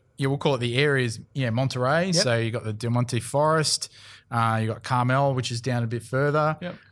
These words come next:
Speaker 1: Um, it's just, it is beautiful. It is beautiful. Um,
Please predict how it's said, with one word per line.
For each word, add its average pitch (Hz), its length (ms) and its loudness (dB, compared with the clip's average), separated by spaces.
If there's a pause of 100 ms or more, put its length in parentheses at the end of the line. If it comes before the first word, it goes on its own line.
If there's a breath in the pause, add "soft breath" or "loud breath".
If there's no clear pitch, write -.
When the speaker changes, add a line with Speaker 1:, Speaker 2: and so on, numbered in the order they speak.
Speaker 1:
Um, 117 480 0 (180)
it's 139 320 0
just, 117 400 -2 (400)
it 208 220 2
is 165 180 4
beautiful. 117 960 0 (140)
It 135 160 0
is 120 160 0
beautiful. 117 600 -2 (340 loud breath)
Um, 113 460 2